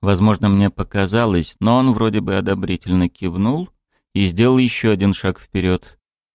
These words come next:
Лишь спустя секунду я понял, что это был не шаг. Он выставил одну ногу перед собой и взялся огненной рукой за огромный кусок скалы в другой.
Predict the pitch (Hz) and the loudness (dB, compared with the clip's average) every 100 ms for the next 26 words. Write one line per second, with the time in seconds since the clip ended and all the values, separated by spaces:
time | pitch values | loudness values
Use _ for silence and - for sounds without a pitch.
0 | _ 98 110 - - 113 - 113 101 113 | _ 0 0 0 -4 -4 0 -2 -2 -6
1 | - 110 107 92 92 90 - 92 90 85 | -6 0 0 2 0 0 0 -2 0 -2
2 | - 82 - 80 78 80 82 82 - - | -4 -8 -6 -8 -4 0 2 2 -2 -6
3 | 82 - _ _ _ _ _ _ _ - | -6 -6 _ _ _ _ _ _ _ -2
4 | 90 92 95 - 90 87 87 85 82 90 | 2 2 2 0 2 2 2 0 0 2
5 | 90 90 82 82 78 82 80 - - 82 | 4 4 4 0 -2 -4 -4 -8 -6 -6
6 | 82 98 92 82 80 87 87 78 76 80 | -2 0 2 0 0 2 2 0 -2 -2
7 | 80 78 80 80 82 - 85 78 80 76 | 0 0 0 -2 -6 -4 -2 0 -2 -2
8 | 85 82 80 78 71 - 80 - - 76 | 0 2 2 0 -10 -10 -10 -10 -14 -8
9 | 76 80 73 - 78 76 78 67 55 | -4 -4 -4 -8 -8 -8 -8 -6 -8